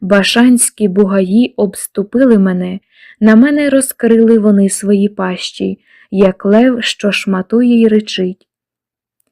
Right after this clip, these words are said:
Я розлитий, немов та вода, і всі кості мої поділились, стало серце моє, немов віск, розтопилось в моєму нутрі.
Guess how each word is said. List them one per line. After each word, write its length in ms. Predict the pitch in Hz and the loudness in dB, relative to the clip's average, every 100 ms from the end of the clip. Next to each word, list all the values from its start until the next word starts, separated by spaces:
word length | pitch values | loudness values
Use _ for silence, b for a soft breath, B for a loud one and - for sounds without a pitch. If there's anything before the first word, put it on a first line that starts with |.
| _ | _
Я 240 | 190 202 202 | 0 2 4
розлитий, 600 | 202 202 208 277 285 269 | 2 2 2 2 2 4
немов 400 | 254 226 220 214 | 6 6 4 0
та 180 | 220 | -4
вода, 460 | 208 214 190 180 185 b b b - | -2 -2 -2 -4 -6 b b b -2
і 120 | 220 | 0
всі 240 | - 208 | 0 -2
кості 540 | 208 226 285 - - 262 | -2 0 0 0 0 4
мої 300 | 254 220 214 | 4 2 0
поділились, 960 | 214 190 214 202 190 180 185 - _ b b b | 0 0 2 2 2 0 -6 -10 _ b b b
стало 460 | - - 208 202 185 | -12 -2 2 2 2
серце 560 | - 233 277 - 247 | 2 0 0 -2 2
моє, 460 | 226 233 190 208 202 | 4 4 4 2 2
немов 480 | 196 190 202 196 180 | 0 0 0 -2 -4
віск, 560 | 196 190 - - - _ b b - | -6 -6 -8 -16 -20 _ b b -2
розтопилось 840 | 226 - - 233 294 277 269 - | 0 0 -2 -2 0 2 2 0
в 100 | 190 | 0
моєму 560 | 196 202 185 220 220 214 | 2 2 4 4 4 4
нутрі. 560 | 208 208 196 180 180 | 2 -2 -6 -6 -8